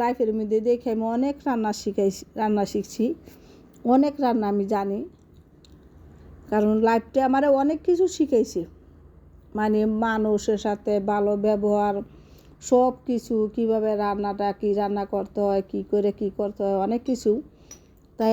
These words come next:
আমি কখনো এই জিনিসটারে বলি না, এটা খারাপ, সবার জন্য খারাপ হয় না। তো আমি এই চচ্চড়িটা একটা লাইফের মধ্যে দেখছিলাম, আমি টেরা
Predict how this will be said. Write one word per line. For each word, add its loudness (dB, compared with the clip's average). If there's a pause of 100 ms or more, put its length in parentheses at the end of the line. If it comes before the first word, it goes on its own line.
আমি 2 (100)
কখনো 0
এই -2
জিনিসটারে 0 (100)
বলি 4
না, -4
এটা -6 (100)
খারাপ, -6 (920)
সবার 2
জন্য 0 (120)
খারাপ -4
হয় -4
না। -6 (440)
তো -4
আমি 4
এই 4
চচ্চড়িটা 2 (560)
একটা -10
লাইফের -4
মধ্যে -4
দেখছিলাম, 0 (1200)
আমি 2
টেরা 4